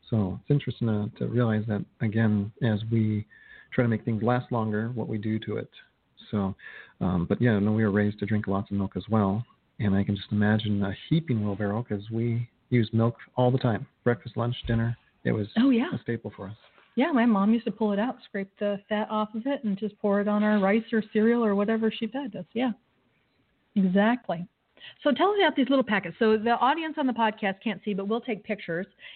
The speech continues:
Speaker 2: and show you. So we have these little packets of things around us. So we have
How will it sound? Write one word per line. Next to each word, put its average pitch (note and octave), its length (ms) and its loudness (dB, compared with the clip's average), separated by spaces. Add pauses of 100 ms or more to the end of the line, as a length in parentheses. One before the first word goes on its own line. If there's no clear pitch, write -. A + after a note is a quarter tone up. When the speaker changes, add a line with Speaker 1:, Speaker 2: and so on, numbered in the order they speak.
Speaker 2:
and G3 160 2
show G#3 160 2
you. F3+ 160 4
So A3+ 120 -2
we A3+ 60 4
have B3 80 0
these B3+ 160 2
little A#3+ 180 2
packets G3 400 -4 (100)
of F#3 200 -4
things F#3 240 0
around E3+ 260 0
us. E3+ 140 -2
So G3+ 80 2
we F#3+ 120 2
have F#3 260 2